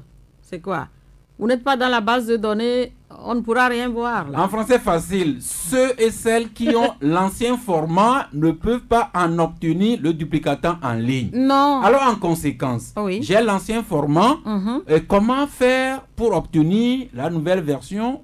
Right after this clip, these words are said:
Speaker 2: numérisée, sécurisée, madame ?
Speaker 1: Bon. Comment vous allez constituer votre dossier ? C'est de ça qu'il s'agit.
Speaker 2: Mhm, mhm.
Speaker 1: Il vous faudra mettre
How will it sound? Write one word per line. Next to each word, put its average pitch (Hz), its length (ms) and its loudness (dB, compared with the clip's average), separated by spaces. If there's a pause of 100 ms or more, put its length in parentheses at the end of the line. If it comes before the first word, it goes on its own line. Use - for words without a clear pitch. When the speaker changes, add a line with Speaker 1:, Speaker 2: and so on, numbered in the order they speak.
Speaker 2:
numérisée, 160 720 0
sécurisée, 101 560 -6
madame ? 87 320 -12 (460)
Speaker 1:
Bon. 156 340 -12 (1400)
Comment 226 340 0
vous 208 220 -6
allez 180 160 -4
constituer 170 540 -12
votre 151 200 -14
dossier ? - 420 -18 (800)
C'est - 200 -18
de 156 80 -14
ça - 180 -14
qu'il - 180 -14
s'agit. 143 520 0 (100)
Speaker 2:
Mhm, 113 80 -10
mhm. 120 220 -8 (160)
Speaker 1:
Il 302 80 0
vous 277 140 -4
faudra 202 560 -8 (2250)
mettre 208 560 0